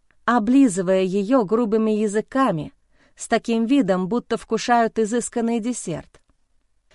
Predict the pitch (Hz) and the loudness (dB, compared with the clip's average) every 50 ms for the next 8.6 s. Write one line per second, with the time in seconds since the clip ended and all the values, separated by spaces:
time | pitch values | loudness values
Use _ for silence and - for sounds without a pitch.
0 | _ _ _ - 208 185 165 202 208 214 226 233 220 - - - 220 202 190 175 | _ _ _ 0 2 2 2 0 0 2 0 0 -2 -2 -2 -2 -2 -2 0 0
1 | 247 254 247 220 175 165 190 185 190 202 214 214 208 - - 220 214 226 262 247 | 0 2 2 0 0 -2 -2 0 0 0 0 -2 -2 -4 -4 -4 0 0 0 0
2 | 175 170 160 175 - - - 233 233 - 226 214 214 214 214 226 233 233 220 196 | 0 -2 -4 -6 -6 -4 -2 -2 -2 0 -2 0 0 0 0 0 0 -2 -2 -4
3 | - - 220 220 208 180 208 220 240 247 226 214 214 208 - - 208 208 - - | -4 -4 -4 -4 -4 -4 -2 0 0 0 0 -2 -4 -2 -2 0 -2 -2 -2 -2
4 | - 226 226 220 220 214 - - 226 214 202 - - 285 285 254 175 147 - 156 | -2 0 0 0 -2 -4 -4 -4 -6 -6 -6 -4 -2 0 0 0 -2 -4 -8 -10
5 | - - - - - - _ - - 196 190 - 196 190 196 196 190 202 208 196 | -14 -18 -20 -20 -20 -20 _ -2 -2 0 2 2 2 2 4 4 4 4 2 2
6 | 180 190 190 190 185 - 190 190 190 196 196 180 - 220 214 208 202 196 196 - | 2 0 -2 -2 -2 0 0 0 2 0 -2 -2 0 2 2 2 2 0 -2 -2
7 | - 190 180 202 202 190 190 180 - 185 196 214 185 190 190 185 185 190 190 185 | 0 0 2 2 2 2 0 -2 -4 -4 -4 -2 -2 0 -2 0 0 0 0 -2
8 | 190 180 170 214 226 196 160 - - 175 170 | -2 -4 -4 -6 -6 -6 -8 -10 -14 -18 -20